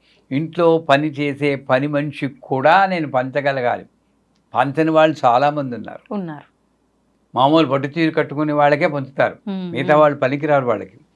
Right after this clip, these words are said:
Speaker 1: ఇది చాలా తప్పు.
Speaker 2: ఆ.
Speaker 1: So, వంటల గదిలో వంట చేస్తున్నంతసేపు కూడా
Speaker 2: మ్మ్.
Speaker 1: ఇందాక ఒకసారి చెప్పుకున్న విగ్రహాలన్నీ గదుల్లోనూ
Speaker 2: అవును, అవును.
Speaker 1: పెట్టుకొని, మా జ్ఞాపకం ఉందా? ఓ రోజు
Speaker 2: గుర్తుంది.
Speaker 1: చెప్పుకున్నాం.
Speaker 2: అవునవును.
Speaker 1: అలాగా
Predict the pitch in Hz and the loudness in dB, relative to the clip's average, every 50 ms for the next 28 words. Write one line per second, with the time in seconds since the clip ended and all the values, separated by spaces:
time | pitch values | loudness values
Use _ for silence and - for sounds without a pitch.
0 | _ _ _ _ _ - 135 139 - - 143 139 180 233 254 - - - - - | _ _ _ _ _ -12 -12 -10 -4 -2 0 2 2 2 2 0 -2 -4 -8 -8
1 | - - - _ _ _ - 185 175 - _ _ _ _ _ _ _ _ _ _ | -10 -20 -20 _ _ _ -16 -16 -16 -20 _ _ _ _ _ _ _ _ _ _
2 | _ - 214 202 185 165 170 170 165 208 208 202 190 196 185 175 180 180 175 170 | _ 4 4 6 8 6 6 6 6 4 4 4 4 2 2 2 0 0 0 -2
3 | - - 135 120 120 131 131 196 190 233 240 240 233 - - 202 180 165 151 - | -4 -2 0 2 2 4 2 2 4 6 6 4 4 2 -4 -2 -2 -2 -2 -4
4 | - - 123 113 104 113 101 98 98 101 135 190 269 320 _ - 202 185 175 160 | -4 -6 -6 -6 -6 -8 -10 -10 -6 -6 -6 -6 -8 -10 _ -14 -12 -10 -10 -12
5 | 151 151 156 _ _ _ _ _ _ _ _ _ _ _ _ _ _ - 113 123 | -14 -16 -20 _ _ _ _ _ _ _ _ _ _ _ _ _ _ -6 -2 -2
6 | 135 - 143 131 123 120 - 139 127 101 127 123 - - 139 127 123 117 113 113 | 0 2 2 2 2 4 2 2 2 0 -4 -6 -4 -4 -4 -2 -2 -2 -4 -6
7 | 107 131 127 127 131 135 127 120 117 120 123 127 123 120 117 113 - _ _ _ | -4 -4 -4 -2 -2 0 0 -2 -2 -4 -6 -6 -6 -8 -8 -10 -14 _ _ _
8 | _ _ - - 190 196 196 190 180 170 - 156 160 156 151 151 - 135 131 123 | _ _ -2 -2 0 0 0 0 0 0 -2 -2 -2 -4 -6 -8 -6 -6 -6 -4
9 | 120 113 113 113 113 113 117 120 127 131 127 139 135 135 135 147 147 135 123 127 | -4 -4 -6 -6 -4 -2 -2 -2 -2 -2 -2 -4 -4 -4 -4 -4 -4 -2 -2 -2
10 | 123 123 - 233 254 120 - - - 135 - 104 101 98 - _ - 190 185 180 | 0 0 0 0 0 -2 -2 -4 -4 -4 -2 -4 -4 -8 -10 _ -6 -6 -6 -6
11 | 165 156 156 151 156 160 _ _ _ - - 101 107 117 135 170 175 170 160 139 | -10 -12 -14 -16 -18 -20 _ _ _ -12 -8 -4 -2 4 6 8 8 8 8 6
12 | 107 104 101 98 123 156 175 208 | 4 2 2 0 -2 -4 -4 -8